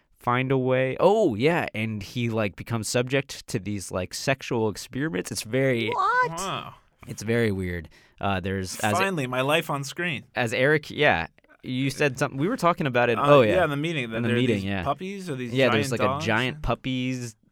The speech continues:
Speaker 1: in
Speaker 3: Yeah.
Speaker 1: clouds sequence. It's very
Speaker 3: It seemed,
Speaker 1: weird.
Speaker 3: I think at N Y F F it played, like, in their avant-garde
Speaker 1: Yeah, it
Speaker 3: section,
Speaker 1: played at New York
Speaker 3: right?
Speaker 1: Film Festival
Speaker 3: Yeah.
Speaker 1: too, um, and at tiff, which is
Speaker 3: Yeah.
Speaker 1: where I, uh, saw it.
Speaker 2: It certainly
Speaker 1: And
Speaker 2: sounds avant-garde.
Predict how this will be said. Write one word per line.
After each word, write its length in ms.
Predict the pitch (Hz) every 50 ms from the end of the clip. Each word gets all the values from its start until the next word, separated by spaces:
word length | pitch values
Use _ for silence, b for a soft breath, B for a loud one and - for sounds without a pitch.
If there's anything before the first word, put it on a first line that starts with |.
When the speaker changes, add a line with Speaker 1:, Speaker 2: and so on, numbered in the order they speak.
| _ _ _ _ _ _ _ _ - -
Speaker 1:
in 180 | - 98 98 143
Speaker 3:
Yeah. 80 | 135
Speaker 1:
clouds 640 | 131 120 110 110 110 120 120 120 120 110 113 113 - _ _ _ _ _
sequence. 680 | - - - 123 117 - 127 127 120 110 - - - -
It's 160 | - 85 - -
very 540 | - - 90 - - - - 98 87 80 80
Speaker 3:
It 40 | 76
seemed, 360 | 254 277 302 277 226 - -
Speaker 1:
weird. 160 | - - -
Speaker 3:
I 40 | -
think 220 | - 131 - - -
at 220 | - 160 165 151 139 -
N 100 | 143 160
Y 120 | 165 151 151
F 120 | 151 156
F 160 | 151 139 143
it 80 | 147 135
played, 260 | - - 139 139 131
like, 140 | 131 123 120
in 60 | 131 123
their 220 | 117 113 110 - - -
avant-garde 580 | - 110 117 120 120 117 - 95 107 135 156 143
Speaker 1:
Yeah, 200 | 160 196 196 127
it 20 | 107
Speaker 3:
section, 80 | - -
Speaker 1:
played 180 | 139 139 139
at 60 | 135 117
New 100 | 107 113
York 120 | - 120
Speaker 3:
right? 60 | 104 107
Speaker 1:
Film 120 | 117 113 -
Festival 340 | 107 92 - - 98 92 156
Speaker 3:
Yeah. 100 | 135 117
Speaker 1:
too, 240 | 104 90 82 80 - b b b b b b -
um, 340 | 92 92 90 90 87 87 -
and 180 | 113 131 139
at 120 | 117 90 -
tiff, 340 | - 104 80 71 - - - -
which 180 | 101 101 -
is 80 | 107 107
Speaker 3:
Yeah. 60 | 101
Speaker 1:
where 160 | 95 92 85
I, 280 | 82 85 90 87 87 - - -
uh, 220 | 82 82 80 69 73
saw 260 | - - 82 78 80
it. 160 | 85 - - - b b b b b b
Speaker 2:
It 180 | - 87 92 95
certainly 200 | 98 - - -
Speaker 1:
And 80 | 294 -
Speaker 2:
sounds 200 | - 262 240 214
avant-garde. 640 | 233 233 233 226 190 - 202 233 170 147 151 -